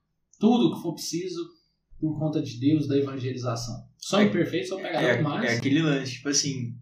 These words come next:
Speaker 2: é, creio que você também, né? Eu tô oito anos no movimento, tem mais ou menos uns quase quatro que eu tô na vida missionária,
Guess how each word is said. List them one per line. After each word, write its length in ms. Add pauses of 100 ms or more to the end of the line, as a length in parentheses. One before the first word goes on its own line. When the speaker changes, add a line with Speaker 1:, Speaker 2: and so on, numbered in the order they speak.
(420)
Speaker 2:
é, 160 (320)
creio 260
que 80
você 320
também, 380
né? 260 (480)
Eu 1160 (880)
tô 200
oito 300
anos 500
no 120
movimento, 580 (920)
tem 220
mais 200
ou 40
menos 240
uns 600 (120)
quase 460
quatro 540
que 80
eu 100
tô 120
na 160
vida 160
missionária, 760